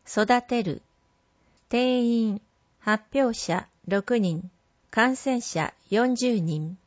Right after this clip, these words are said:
事前申し込みが必要です。二時間連続の授業です。コミュニティセンター会議室四〇一。二十一世紀の都市、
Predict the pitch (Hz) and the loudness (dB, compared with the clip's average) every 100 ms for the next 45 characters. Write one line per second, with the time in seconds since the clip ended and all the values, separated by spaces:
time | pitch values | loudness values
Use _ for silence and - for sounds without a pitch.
0 | _ _ _ _ 240 240 285 294 294 277 | _ _ _ _ -2 2 2 0 0 -2
1 | 269 - 180 170 165 180 - - 180 170 | -2 -2 0 2 0 -2 -6 -2 -2 0
2 | 165 175 - - _ _ _ _ _ - | -4 -8 -12 -20 _ _ _ _ _ -4
3 | 220 247 285 - 190 165 165 233 247 247 | -2 0 0 0 -2 0 2 0 0 -2
4 | 226 220 214 214 185 165 165 170 - - | 0 0 0 0 0 -2 -4 -8 -8 -14
5 | - _ _ _ _ _ _ - 247 285 | -18 _ _ _ _ _ _ -2 0 2
6 | 285 277 285 262 - 262 214 - 160 160 | -2 -2 0 0 0 -2 -2 -2 -2 -2
7 | 196 202 185 185 - - 151 151 _ _ | -2 -2 -2 -4 -6 -12 -8 -8 _ _
8 | _ _ - 220 262 262 262 196 160 160 | _ _ 0 2 4 2 2 2 -2 -4
9 | - 156 - _ _ _ _ _ _ _ | -8 -6 -8 _ _ _ _ _ _ _
10 | _ _ _ _ _ _ _ _ _ _ | _ _ _ _ _ _ _ _ _ _
11 | - 262 302 254 220 - 196 - - 247 | -4 -2 2 2 2 2 -2 -4 2 2
12 | - 180 165 170 185 - 147 147 | 2 -4 -2 -2 -4 -4 -8 -8